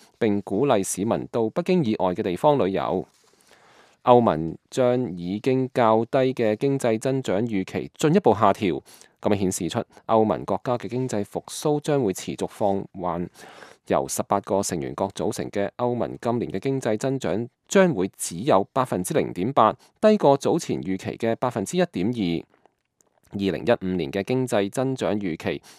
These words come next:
亦都下調到百分之一點一。有關官員話，法國同埋意大利嘅問題仍然困擾住歐洲經濟復甦。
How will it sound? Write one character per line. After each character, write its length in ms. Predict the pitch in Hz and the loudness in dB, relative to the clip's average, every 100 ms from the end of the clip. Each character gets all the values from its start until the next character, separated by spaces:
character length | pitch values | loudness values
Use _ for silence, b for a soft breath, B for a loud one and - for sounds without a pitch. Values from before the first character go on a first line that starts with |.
| - | -4
亦 80 | 139 | 0
都 100 | 208 | 2
下 220 | 151 110 | 4 2
調 200 | - - | 2 -2
到 140 | 127 | 0
百 140 | 127 127 | 2 0
分 180 | 104 | 0
之 140 | 95 180 | -2 0
一 80 | 185 | 0
點 200 | - 98 | 0 2
一。 160 | 156 160 B B B B | 6 4 B B B B
有 120 | 151 | 0
關 180 | 170 226 | 4 4
官 160 | 226 220 | 4 2
員 160 | 95 76 | 2 2
話， 180 | 95 B B B - | 2 B B B 2
法 160 | - | 4
國 160 | - 208 | 4 2
同 120 | 127 | 2
埋 60 | 104 | 0
意 80 | 185 | 2
大 140 | 156 | 2
利 80 | 147 | 4
嘅 60 | |
問 160 | 165 139 | 2 2
題 260 | 127 98 95 | 2 2 2
仍 80 | |
然 140 | 92 95 | 0 -2
困 240 | - 180 | 0 2
擾 160 | 156 190 | 2 0
住 120 | 156 123 | 0 -2
歐 160 | - 196 | 0 -2
洲 220 | 202 202 | 2 0
經 180 | 185 208 | 2 0
濟 160 | 190 120 | 2 0
復 140 | - - | -2 0
甦。 340 | 175 160 170 | 4 4 4